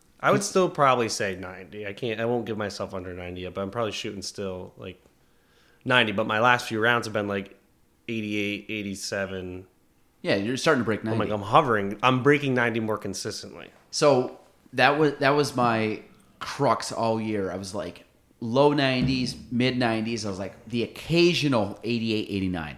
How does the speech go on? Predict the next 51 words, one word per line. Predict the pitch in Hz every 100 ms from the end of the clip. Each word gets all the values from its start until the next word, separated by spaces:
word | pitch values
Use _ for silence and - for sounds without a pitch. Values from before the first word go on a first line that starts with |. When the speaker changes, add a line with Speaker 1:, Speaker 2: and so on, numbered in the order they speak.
| -
Speaker 1:
Mm-hmm. | 95 98 101 _ _ _ - -
Speaker 2:
And | 123
then | 113 101 - - - - _
it's | 117
like, | 95 -
I, | 110 123 - - _ -
I | 113
have | - 156 151 -
to |
be | 127 120
able | 104
to | 101 95
shoot | - 104
better | 92
than | 82
this. | 71 92
This | 107
is | -
terrible. | 98 90 80
So | 82 117
then | 117
my | 113
last | 104 107 117 135 - -
three | 123 120
or |
four | - 117 107
rounds | 98 98 107
that | 98
I've |
been | 98 90
out, | 92 135 - _ _ _ -
I've | 110 110 -
broken | 120 123 113
forty | - 117 113 117 123
on | 101
a |
couple | 92 - 107 113
of | 113
the | 110
nines. | 104 101 120 139 - - _ _
And | 101 107
then | 101 98 92 - _ _ -
I | 107
golfed | 95 113 113 -
earlier | 120 117 110
today. | 101 - 107 127 117 110 110
I |
shot, | 95 117 101 - - - 104
I | 98
three-putted | - - 151 180 - 147 123
nine | 110 107 90 90 113